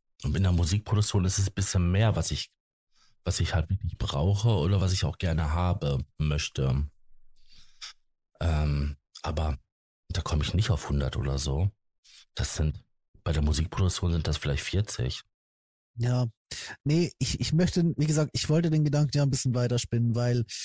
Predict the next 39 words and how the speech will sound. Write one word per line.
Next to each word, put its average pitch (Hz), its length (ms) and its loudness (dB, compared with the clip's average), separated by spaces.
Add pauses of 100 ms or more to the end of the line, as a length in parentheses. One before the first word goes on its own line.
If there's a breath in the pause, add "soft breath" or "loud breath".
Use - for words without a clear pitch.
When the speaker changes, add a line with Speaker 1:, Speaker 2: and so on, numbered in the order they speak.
(200 loud breath)
Speaker 1:
Mhm. 85 380 2 (200)
Speaker 2:
ich 196 220 0
glaube 202 320 4
halt, 185 300 4
und 143 180 2 (160)
das 143 160 2
wissen 156 220 4
die 120 40 4
Leute 120 260 2
natürlich 117 280 0
auch, 113 260 0
also 110 320 0
wir, 110 240 2
wir, 107 260 0 (340)
ähm, 107 560 0 (280)
Werbepsychologie, 160 840 0
das 151 160 0
ist 151 100 2
ein 156 140 0
altes 147 300 0
Ding 160 100 2
und 139 100 2
das 139 140 0
machen 160 300 2
diese 147 240 2
Leute 139 280 2
natürlich 131 280 0
auch 127 160 -4
ganz 139 180 0
bewusst. 135 520 0 (440 loud breath)
Die 127 80 0
sagen 160 320 4
halt, 160 280 2
wir 139 100 2
geben 151 300 4
dir 151 140 4
genau 156 640 2 (680 soft breath)
eigentlich 156 340 2
alles 160 600 2